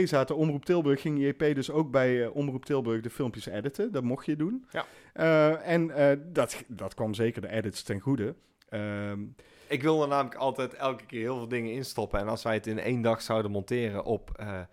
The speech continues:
Speaker 2: ja, toen nog met iMovies, op een, eh, op een, een iMac.
Speaker 1: Ja.
Speaker 2: Toen dacht ik, "Ja, dat weet ik niet." Ik zei, "Ik, ik denk dat ik kundiger ben in Premiere."
Speaker 1: Mhm.
Speaker 2: En dan moest ik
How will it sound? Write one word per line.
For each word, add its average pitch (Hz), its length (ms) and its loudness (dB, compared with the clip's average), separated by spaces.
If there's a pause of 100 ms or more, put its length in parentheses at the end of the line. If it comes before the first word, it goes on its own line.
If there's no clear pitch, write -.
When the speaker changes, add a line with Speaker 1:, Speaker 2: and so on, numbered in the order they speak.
(260)
Speaker 2:
ja, 92 160 -2
toen 110 180 -8
nog 101 200 -8
met 98 260 -10 (180)
iMovies, 104 540 -6
op 104 220 -8
een, 98 160 -8
eh, 95 260 -4
op 95 100 -14
een, 101 200 -10 (100)
een 101 300 -14 (340)
iMac. 113 480 -6 (160)
Speaker 1:
Ja. 117 260 -2 (220)
Speaker 2:
Toen 104 120 -10
dacht 104 180 -4
ik, 104 160 -8
"Ja, 113 440 -12
dat 113 160 -10
weet 127 180 -6
ik 107 120 -6
niet." 101 140 -6
Ik 101 80 -8
zei, 123 260 -2
"Ik, 120 120 -8
ik 123 280 -8
denk 123 200 -2
dat 120 140 -2
ik 113 180 -6
kundiger 131 420 -4
ben 110 220 -4
in 104 280 -8
Premiere." 107 720 -4
Speaker 1:
Mhm. 131 360 -2
Speaker 2:
En 104 120 -6
dan 101 80 -2
moest 104 180 -2
ik 101 80 -16